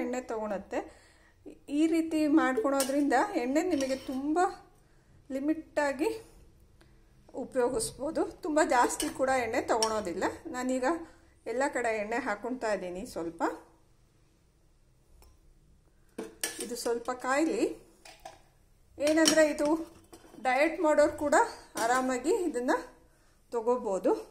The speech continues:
ಇದು ಕಲಸಿರೋದು ಈ ರೀತಿ ಆಗಿದೆ. ಈ ಹದಕ್ಕೆ ನಾವು ಕಲಿಸ್ಕೊಬೇಕು. ಸ್ವಲ್ಪ ಕೈನ ನೀರಲ್ಲಿ ಒದ್ದೆ ಮಾಡ್ಕೊಂಡ್ಬಿಟ್ಟು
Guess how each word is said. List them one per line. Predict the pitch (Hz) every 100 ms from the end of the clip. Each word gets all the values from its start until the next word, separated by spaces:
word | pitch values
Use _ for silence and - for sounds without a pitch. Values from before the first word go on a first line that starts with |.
| - _ _ _ _ _ _ -
ಇದು | 269
ಕಲಸಿರೋದು | 269 294 285 302 320 302 277
ಈ | 262
ರೀತಿ | 247 247 330 440 - - - 208
ಆಗಿದೆ. | 202 196 269 262
ಈ | 294
ಹದಕ್ಕೆ | 269 262 254 277 254
ನಾವು | 247 -
ಕಲಿಸ್ಕೊಬೇಕು. | - 214 - - 202 175 170 311 440 - - - _ -
ಸ್ವಲ್ಪ | 320 311 311 359 294 269 262 -
ಕೈನ | 285 320 311 302
ನೀರಲ್ಲಿ | 277 302 294 277 220
ಒದ್ದೆ | 214 214 277 285
ಮಾಡ್ಕೊಂಡ್ಬಿಟ್ಟು | 247 - 240 233 220 -